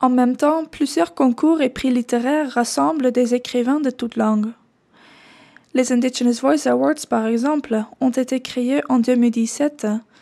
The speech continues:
par l'Indigenous Literary Studies Association et récompensent les auteurs autochtones émergents et établis de prose et de poésie en anglais, en français et en langue autochtone. Un autre exemple est un concours tout récent,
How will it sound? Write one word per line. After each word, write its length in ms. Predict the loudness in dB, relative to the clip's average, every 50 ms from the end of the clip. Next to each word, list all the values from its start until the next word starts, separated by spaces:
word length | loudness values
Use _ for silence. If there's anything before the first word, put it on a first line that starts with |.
| _ _ _ _
par 140 | 0 2
l'Indigenous 580 | 2 2 0 0 -2 -4 -6 -6 -4 -4 -4 -4
Literary 460 | -6 -6 -6 -4 -2 -2 0 0 -2
Studies 400 | -4 -2 -2 0 0 0 -2 -4
Association 840 | -6 -8 -4 -4 -6 -6 -6 -4 -4 -4 -2 -2 -2 -2 -2 -2 -4 -8 _ -20 -20 -20 -20 -20 -20 _ _
et 80 | -2
récompensent 720 | 0 0 -2 -2 0 0 0 2 4 4 4 4 2 2
les 180 | 2 2 4 4
auteurs 340 | 2 0 2 2 2 4 2
autochtones 520 | 0 0 -2 -8 -4 -2 0 2 2 2
émergents 540 | 2 2 2 0 0 -2 -2 -2 -2 -2 -2 -2
et 180 | -4 -4 -4
établis 440 | -4 -2 -2 -2 0 0 -2 -4 -4 -2
de 100 | -4 -4
prose 360 | -4 -2 0 0 0 2 2
et 80 | 0 0
de 120 | 0 -2
poésie 580 | 0 0 0 0 0 -2 -2 -2 -2 -2 -4 -6 -12 -20 -20 -20 -20 -20 -20 -16 _
en 180 | 2 4 4 4
anglais, 380 | 4 2 2 2 0 0 0 -4 _
en 140 | 0 0 0
français 460 | -2 -2 -4 -4 -4 -2 -2 -4 -4 -4 -4 _
et 160 | 0 2 2
en 120 | 2 2
langue 280 | 4 4 2 2 2 0
autochtone. 560 | -2 -2 -2 -8 -8 -6 -6 -4 -4 -4 -6 -8 _ _ _ _ _ _ _ _ _ _ _ _ _ _
Un 120 | 2 4 4
autre 220 | 4 2 0 0
exemple 500 | 0 0 2 2 4 4 4 2 2 0
est 220 | -2 -2 0 0 -2
un 80 | -2
concours 440 | 0 0 0 0 2 0 -2 -2 -2
tout 140 | -2 -2 0
récent, 480 | 2 0 0 -2 0 -2 -2 -2 -2